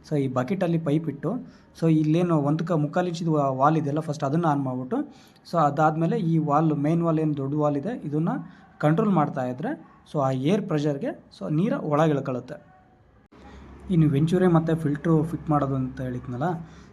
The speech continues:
so ಇದು ಬಂದು ಫಿಲ್ಟ್ರು. ಇದ್ರ ಎರಡು ಕಡೆ ಥ್ರೆಡ್ ಇರುತ್ತೆ. So ಆ ಎರಡು ಥ್ರೆಡ್ಡಿಗೆ ಟಫ್ಲನ್ ಟೇಪ್ ಹಾಕಿದ್ರೆ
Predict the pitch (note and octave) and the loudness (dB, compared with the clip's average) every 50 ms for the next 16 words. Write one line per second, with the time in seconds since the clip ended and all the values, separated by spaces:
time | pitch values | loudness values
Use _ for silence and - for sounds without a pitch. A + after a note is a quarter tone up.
0 | - - - D#3 C#3+ C3+ C3+ C3+ D#3+ E3 E3+ E3 E3 - - - D#3 C#3+ C#3+ D3 | -20 -10 -6 -4 -2 -2 0 0 2 0 0 0 -4 -8 -8 -6 -4 -4 -2 -2
1 | G3+ - - C#3+ C#3 C3+ C3 B2+ D#3 A3+ - - - - - - - - - D#3 | -4 -4 -4 -4 -4 -4 -4 -4 -6 -6 -6 -10 -16 -18 -20 -20 -20 -10 -8 -4
2 | C3+ D3 C3+ B2+ B2+ D3 E3 F#3 F#3+ F#3 E3+ F#3+ G3 - C3 C3+ C#3+ E3+ D#3+ C3+ | -2 0 0 0 2 2 0 2 2 2 0 0 0 -2 -2 0 2 2 2 0
3 | A#2+ - D3 G3 B3 - - - - - - - - - D3+ C#3 C3 B2+ C3 C#3+ | -2 -4 -6 -6 -8 -10 -12 -16 -18 -18 -18 -14 -8 -6 -4 -2 -2 -2 0 0
4 | F#3 F#3+ F#3+ F#3+ E3+ D#3+ D#3 E3 E3 A2+ A#2 A2+ - - - - D3 C#3 C#3 - | 0 0 2 0 0 0 0 -2 -4 -4 -6 -8 -10 -14 -6 -4 -4 -4 -2 -2
5 | F3+ F#3 F#3+ F#3+ F#3+ F3+ D#3+ E3 E3 D#3+ D3+ D3 - D3 B2+ C3+ F3+ C#4+ - - | -2 0 0 0 0 0 0 2 2 2 2 0 0 -4 -6 -6 -6 -8 -8 -12
6 | - | -18